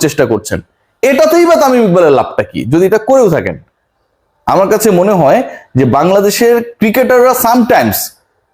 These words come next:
কোনো একটা পয়েন্টে এসে না প্রপারলি তাদের দায়িত্বের জায়গাটা ভুলে যান। তারা, তারা যেভাবে আইডল হিসেবে ট্রিটেড হন সেই জায়গাটা থেকে দূরে সরে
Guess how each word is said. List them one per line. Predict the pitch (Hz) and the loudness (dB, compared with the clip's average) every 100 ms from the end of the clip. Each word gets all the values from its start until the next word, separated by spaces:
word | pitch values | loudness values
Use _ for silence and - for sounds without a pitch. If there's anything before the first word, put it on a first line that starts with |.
| _ - | _ -2
কোনো | 220 262 | 0 0
একটা | 254 262 233 | 0 -2 0
পয়েন্টে | 220 226 247 247 | 2 2 0 0
এসে | 262 262 | 0 0
না | 147 - 185 | 0 0 0
প্রপারলি | 214 220 277 262 156 156 262 269 - - _ - | 0 0 0 2 2 2 0 -2 -12 -20 _ -4
তাদের | 180 202 - | 0 0 0
দায়িত্বের | 190 - 254 240 226 | -2 -2 0 2 2
জায়গাটা | 208 214 202 139 | 2 0 0 0
ভুলে | 185 135 | 2 2
যান। | 95 - _ _ _ _ _ _ _ _ _ - | -2 -4 _ _ _ _ _ _ _ _ _ -2
তারা, | 185 202 240 254 - - | 0 2 2 2 0 0
তারা | 196 226 170 | 0 2 2
যেভাবে | 185 196 220 247 262 - - - _ - 147 | 2 2 0 2 2 0 -6 -20 _ -4 0
আইডল | 180 233 254 233 | 2 2 2 2
হিসেবে | 269 247 - | 2 0 0
ট্রিটেড | 208 202 208 - | -2 0 -2 0
হন | 180 277 277 _ _ - | -2 -2 -6 _ _ -10
সেই | - 226 202 | -2 0 2
জায়গাটা | 190 202 196 | 0 0 -2
থেকে | 208 220 165 | -2 0 0
দূরে | 190 196 | 2 0
সরে | 190 170 | 0 0